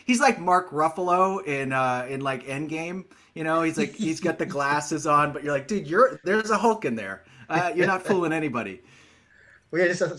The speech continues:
Speaker 2: be-, between that and, um, I think it was a few weeks ago, we went to the, uh, New Beverly. We saw, uh, Aaron the first time with the, uh, we had the crew. I think it was, uh, Andrew, Andy and them. Uh,
Speaker 1: And
Speaker 2: y'all some big
Speaker 1: Jordan,
Speaker 2: motherfuckers,
Speaker 1: yeah.
Speaker 2: man. Yeah, y'all
Speaker 1: Yeah.
Speaker 2: some, like, I keep, I keep joke, I joke, but I'm not joking when I say this. Like,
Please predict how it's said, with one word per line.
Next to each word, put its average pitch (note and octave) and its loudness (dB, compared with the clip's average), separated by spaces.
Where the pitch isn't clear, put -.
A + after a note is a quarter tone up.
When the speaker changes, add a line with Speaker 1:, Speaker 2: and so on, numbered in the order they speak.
Speaker 2:
be-, D3 -8
between D#3+ -2
that E3 2
and, C3+ -4
um, C3 -4
I B2+ -10
think C#3 -6
it - -
was C3+ -2
a C3 -4
few C#3 -14
weeks C3+ -8
ago, C3 -2
we B2 -4
went B2+ -6
to - -20
the, A#2+ -6
uh, - -4
New A#2 -6
Beverly. C#3 -2
We A#2 -8
saw, A#2+ -2
uh, A2+ -2
Aaron A#2+ -2
the A#2+ -10
first B2+ -6
time C3+ -4
with A#2+ -8
the, A#2+ -4
uh, A#2+ -6
we C3+ 2
had C#3 4
the C3+ 2
crew. C#3+ 0
I B2 2
think A#2+ -4
it A#2+ -4
was, A2 -6
uh, A2+ -4
Andrew, B2 -4
Andy B2+ -2
and C3 0
them. C3 -2
Uh, A2+ -6
Speaker 1:
And B2 -2
Speaker 2:
y'all G#3 2
some D#3 4
big - 6
Speaker 1:
Jordan, F#3 4
Speaker 2:
motherfuckers, E3 0
Speaker 1:
yeah. D#3 -4
Speaker 2:
man. D#3+ 0
Yeah, G#3 4
y'all A#3+ 2
Speaker 1:
Yeah. - -2
Speaker 2:
some, B3+ 0
like, G#3+ 2
I A#3+ 0
keep, F4+ 4
I G#3+ 2
keep C#4 -2
joke, G3+ 2
I D3 4
joke, F#3 4
but D3 0
I'm C#3+ 2
not E3 2
joking C#3+ -2
when B2+ -4
I B2 -6
say D3 -4
this. B2 -6
Like, A#2+ -2